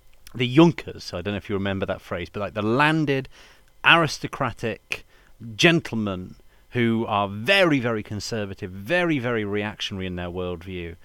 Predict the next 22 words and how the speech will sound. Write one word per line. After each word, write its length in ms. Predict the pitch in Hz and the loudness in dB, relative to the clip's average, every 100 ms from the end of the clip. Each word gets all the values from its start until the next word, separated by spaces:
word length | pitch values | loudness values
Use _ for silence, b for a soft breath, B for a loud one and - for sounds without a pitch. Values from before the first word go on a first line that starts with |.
| b b - | b b -8
and 200 | 104 101 | -6 -2
generally 540 | 113 143 131 110 101 | 2 4 4 2 0
what's 440 | 92 98 85 - - - - | -2 -10 -14 -16 -20 -16 -6
against 800 | 117 110 143 113 90 - - - | -4 4 4 4 -2 -12 -16 -2
anything 520 | 143 156 123 117 98 | 4 6 4 0 -4
new 320 | 92 85 85 - b b - | -4 -6 -8 -12 b b -10
and 160 | 104 - | -10 -4
anything 580 | 143 165 156 - 107 98 | 0 4 4 2 -4 -4
radical. 600 | 95 92 107 - 78 - - _ b b b | -4 -4 -6 -12 -16 -20 -20 _ b b b
And 140 | 117 | 2
they 180 | 143 160 | 6 6
represent 640 | 139 131 - 120 110 107 - | 6 2 2 -2 -2 -2 -6
a 100 | 110 | -6
kind 400 | 98 - 107 101 | -6 -4 -2 2
of, 460 | 104 101 95 98 - - | 4 6 4 0 -14 -4
um, 480 | 104 98 98 98 95 B B | 0 0 -2 -6 -8 B B
a 120 | 123 | -4
bulwark 920 | 127 107 220 214 120 90 - - - - - - - - b b - | -2 12 12 12 8 0 -4 -14 -16 -18 -20 -20 -20 -20 b b -4
against 720 | 113 113 139 123 - - - - - | 0 4 4 4 -4 -12 -12 -20 0
any 440 | 160 185 196 185 | 4 6 6 2
kind 300 | 165 - 113 104 | 0 -2 -2 0
of 220 | 101 | -2